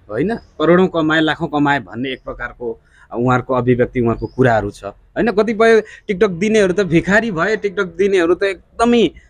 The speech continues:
उनीहरूको अवस्था एकदमै नाजुक छ। उनीहरूलाई चाहिँ इमोसनली ब्ल्याकमेलिङ गरेर चाहिँ विदेशमा रहने दाजुभाइ दिदीबहिनीहरूको पैसा चाहिँ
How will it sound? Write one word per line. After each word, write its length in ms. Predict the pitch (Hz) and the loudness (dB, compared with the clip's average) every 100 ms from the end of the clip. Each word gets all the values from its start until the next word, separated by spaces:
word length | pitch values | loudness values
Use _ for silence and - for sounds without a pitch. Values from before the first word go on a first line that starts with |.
| _ 165 | _ 0
उनीहरूको 440 | 190 185 175 185 | 2 2 0 -2
अवस्था 260 | 180 185 180 | -2 -2 -2
एकदमै 360 | 160 180 185 | 0 2 4
नाजुक 360 | 165 170 165 156 | 4 2 0 -6
छ। 100 | 165 156 - _ 160 | -6 -6 -8 _ -4
उनीहरूलाई 320 | 165 175 170 | 2 4 4
चाहिँ 200 | 175 170 | 2 2
इमोसनली 420 | 180 175 170 165 | 2 2 0 0
ब्ल्याकमेलिङ 520 | 143 156 151 156 156 | 2 0 0 0 0
गरेर 280 | 143 143 139 | 0 0 0
चाहिँ 160 | 139 135 | -4 -4
विदेशमा 440 | 135 127 139 131 | -2 -2 -2 -4
रहने 280 | 123 123 131 | -4 -6 -6
दाजुभाइ 380 | 127 117 123 127 | -6 -6 -6 -6
दिदीबहिनीहरूको 560 | 123 123 123 113 120 | -8 -14 -14 -14 -18
पैसा 380 | 120 135 131 143 | -16 -12 -8 -8
चाहिँ 200 | - 190 | -2 -4